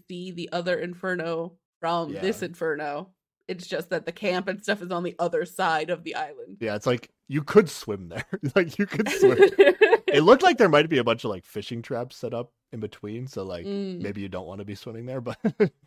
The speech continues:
Speaker 2: theoretically, you could just swim there. It's not that far.
Speaker 1: Yeah.
Speaker 2: Yeah, Mingyu is this new guy's name, right? He points
Speaker 1: Yes.
Speaker 2: he points out.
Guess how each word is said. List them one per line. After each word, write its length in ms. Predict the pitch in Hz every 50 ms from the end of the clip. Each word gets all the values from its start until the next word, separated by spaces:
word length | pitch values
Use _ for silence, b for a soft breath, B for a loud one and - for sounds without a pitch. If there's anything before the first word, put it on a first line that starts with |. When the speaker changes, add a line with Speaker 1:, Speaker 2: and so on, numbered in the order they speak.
| _ _ _
Speaker 2:
theoretically, 680 | - 147 139 127 120 123 123 113 104 - 110 101 98
you 200 | 95 98 107 107
could 200 | - - 113 104
just 220 | 98 90 90 - -
swim 240 | - 107 90 85
there. 160 | 82 76 69 80
It's 160 | 87 - -
not 220 | 98 95 90 87 -
that 160 | 80 - _
far. 240 | - 78 82 104 _ b b b b b b b b _ _ _ _ _ -
Speaker 1:
Yeah. 240 | - - - - - - _ _ _ _ _ -
Speaker 2:
Yeah, 160 | 104 98 90
Mingyu 680 | 90 101 120 131 143 120 113 110 101 95 92 90 87 98 110 - -
is 340 | 110 98 95 - - - _ -
this 220 | 87 82 - -
new 120 | 87 82 78
guy's 300 | 78 76 76 76 - 69
name, 220 | 69 67 67 69
right? 200 | 73 69 73 - - _ _ _ _ _ _ _ -
He 80 | 95 87
points 360 | - - 76 71 - - - -
Speaker 1:
Yes. 160 | 98 90 - _ _ _ _ _ _ _ -
Speaker 2:
he 80 | 101
points 280 | 90 - 90 82 - -
out. 240 | 85 73 71 71